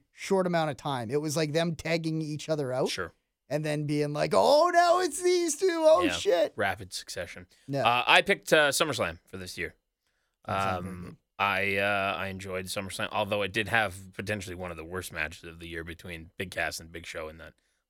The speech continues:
Speaker 2: fucking shark cage. But,
Speaker 1: <laughs>
Speaker 2: uh, despite that, I still pick it as, uh, my favorite because,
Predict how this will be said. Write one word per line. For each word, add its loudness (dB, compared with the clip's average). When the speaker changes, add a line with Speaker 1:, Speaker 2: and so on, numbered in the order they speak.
Speaker 2:
fucking -6
shark -2
cage. -12
But, 0
Speaker 1:
<laughs> -6
Speaker 2:
uh, 0
despite 6
that, 6
I 6
still 2
pick 2
it 2
as, 2
uh, 2
my -2
favorite -4
because, -10